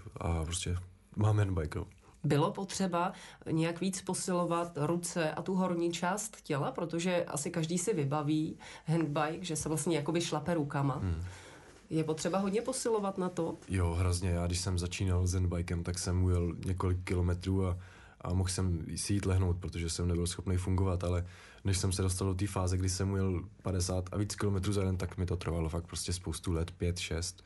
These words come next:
Speaker 2: Na normálním kole třeba máme přehazovačku, aby se nám do kopce
Speaker 1: Hmm.
Speaker 2: lépe šlapalo. Funguje to i na handbajku?
Speaker 1: Jo,
Speaker 2: Můžete si
Speaker 1: na hand-,
Speaker 2: přehodit?
Speaker 1: na handbajku funguje, eh, v podstatě stejná technika jako na normálních kolech.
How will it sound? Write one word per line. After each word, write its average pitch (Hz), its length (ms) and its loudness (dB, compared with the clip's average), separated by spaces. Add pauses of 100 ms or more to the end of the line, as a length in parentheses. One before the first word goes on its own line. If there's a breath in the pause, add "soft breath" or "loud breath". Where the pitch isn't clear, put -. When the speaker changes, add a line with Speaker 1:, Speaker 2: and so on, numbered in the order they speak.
(640 loud breath)
Speaker 2:
Na 160 120 4
normálním 190 480 2
kole 196 200 0
třeba 190 260 0
máme 190 260 0
přehazovačku, 180 800 0 (100)
aby 165 120 -2
se 170 140 -2
nám 170 140 2
do 165 80 0
kopce 175 280 0
Speaker 1:
Hmm. 175 100 4
Speaker 2:
lépe 165 180 -2
šlapalo. 185 320 -2
Funguje 185 340 0
to 185 160 -2
i 185 100 -2
na 185 120 2
handbajku? 233 400 0
Speaker 1:
Jo, 202 100 2
Speaker 2:
Můžete 175 280 0
si 170 80 -2
Speaker 1:
na 117 60 0
hand-, 120 40 2
Speaker 2:
přehodit? 170 420 0 (100)
Speaker 1:
na 107 80 0
handbajku 110 440 0
funguje, 107 440 0
eh, 92 400 -6
v 92 80 -8
podstatě 113 380 -2
stejná 104 300 0
technika 101 380 -2
jako 92 160 0
na 98 60 0
normálních 92 440 2
kolech. 90 320 0